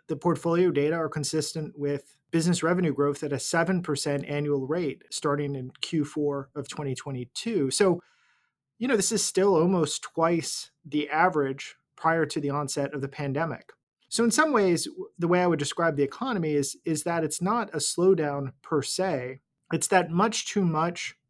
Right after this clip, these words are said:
of the revenue growth being observed is actually coming from pushing price through rather than underlying volume growth.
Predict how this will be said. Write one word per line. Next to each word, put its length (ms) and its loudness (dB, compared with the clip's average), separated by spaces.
of 140 0
the 140 4
revenue 440 4
growth 400 2
being 200 0
observed 600 0
is 160 -4
actually 420 -2
coming 380 0
from 480 -6
pushing 480 0
price 380 0
through 420 -2
rather 320 6
than 320 -2
underlying 540 2
volume 380 -2
growth. 480 -10